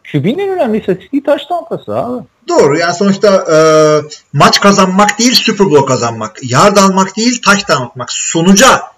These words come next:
Speaker 2: e, gitmen gerekiyor. E, yani öte yandan da <sighs>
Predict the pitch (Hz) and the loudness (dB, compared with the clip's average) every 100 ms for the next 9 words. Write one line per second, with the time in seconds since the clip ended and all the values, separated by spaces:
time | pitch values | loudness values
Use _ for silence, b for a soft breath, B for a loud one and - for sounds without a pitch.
0 | _ _ - 135 131 127 135 - 131 123 | _ _ -10 -4 -4 -4 -8 -8 -6 -6
1 | 120 123 214 277 B B B _ 131 135 | -6 -4 -4 -4 B B B _ -8 -2
2 | 135 135 156 175 220 220 254 208 190 185 | 0 0 -2 -6 -6 -2 -2 -2 -2 -2
3 | 254 269 - - _ _ _ - | 2 2 0 -8 _ _ _ -8